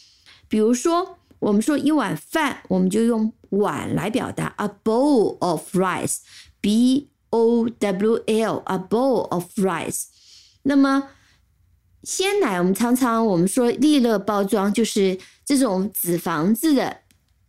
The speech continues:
保鲜的这种包装，啊，这一类我们都就叫做 a carton of milk。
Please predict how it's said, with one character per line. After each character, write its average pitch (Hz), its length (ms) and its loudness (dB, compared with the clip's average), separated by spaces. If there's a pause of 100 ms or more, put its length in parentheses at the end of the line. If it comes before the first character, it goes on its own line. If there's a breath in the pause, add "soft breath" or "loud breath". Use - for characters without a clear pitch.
(120)
保 175 240 2
鲜 359 280 2
的 294 120 4
这 220 80 -2
种 180 160 2
包 214 260 0
装， 262 320 0 (440 loud breath)
啊， 208 180 0
这 285 180 4
一 254 120 6
类 269 340 2
我 190 100 2
们 180 120 2
都 226 180 2
就 226 140 2
叫 214 260 -2
做 185 380 -2 (260 soft breath)
a 202 140 -6 (100)
carton 330 600 0 (160)
of 196 300 -2
milk。 196 460 0